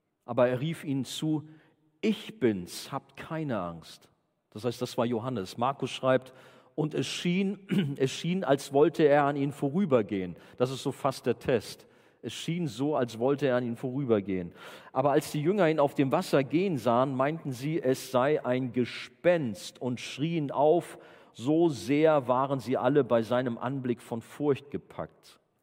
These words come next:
Ich weiß nicht, habt ihr mal darüber nachgedacht? Mensch, das sind doch die Jünger von Jesus, die haben doch richtig große Wunder erlebt. Was ist da jetzt auf dem Wasser mit ihnen los?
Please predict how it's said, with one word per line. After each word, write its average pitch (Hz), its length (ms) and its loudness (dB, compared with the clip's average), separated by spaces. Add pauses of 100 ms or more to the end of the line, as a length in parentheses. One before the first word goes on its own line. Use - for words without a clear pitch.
(920)
Ich - 40 -20
weiß 147 200 2
nicht, 147 100 0
habt - 160 0
ihr 156 60 2
mal 151 100 4
darüber 143 360 4
nachgedacht? 135 760 0
Mensch, 151 160 -4
das 131 100 -4
sind 160 160 -4
doch 143 100 4
die 143 120 -4
Jünger 151 340 2
von 131 220 -4
Jesus, 139 400 -4
die 131 120 -4
haben 160 160 -6
doch 143 280 0
richtig 170 340 -2
große 135 400 -4
Wunder 190 320 0
erlebt. 95 580 -2 (760)
Was 127 160 -4
ist - 180 -2
da 143 60 4
jetzt 135 260 2
auf 135 140 -4
dem 123 160 -2
Wasser 165 260 0
mit 120 240 -2
ihnen 117 140 -6
los? 113 560 -2